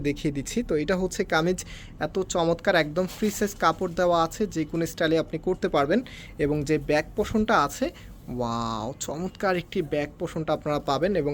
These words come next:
হাতার কাপড়টা এক্সট্রাভাবে পাচ্ছেন, ফুল হাতা থ্রি কোয়ার্টার, যেটা ভালো লাগবে সেটাই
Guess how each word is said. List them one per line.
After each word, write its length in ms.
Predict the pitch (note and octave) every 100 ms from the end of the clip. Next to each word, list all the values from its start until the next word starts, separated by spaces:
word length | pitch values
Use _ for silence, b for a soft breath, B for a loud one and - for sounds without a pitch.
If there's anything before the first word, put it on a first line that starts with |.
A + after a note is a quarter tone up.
| C3+
হাতার 280 | - D#3+ F#3+ -
কাপড়টা 420 | E3 F3 F3 F#3 F3+ E3+
এক্সট্রাভাবে 480 | E3 F#3+ E3 D#3+ D#3+ D#3
পাচ্ছেন, 280 | C#3+ G#3 G3+
ফুল 120 | - D#3
হাতা 140 | D3+ -
থ্রি 120 | D3+ -
কোয়ার্টার, 300 | C#3+ D3+ E3+ C#3+
যেটা 180 | E3 D#3
ভালো 120 | D3 D3+
লাগবে 200 | D3+ D3 D#3
সেটাই 240 | D#3+ D#3+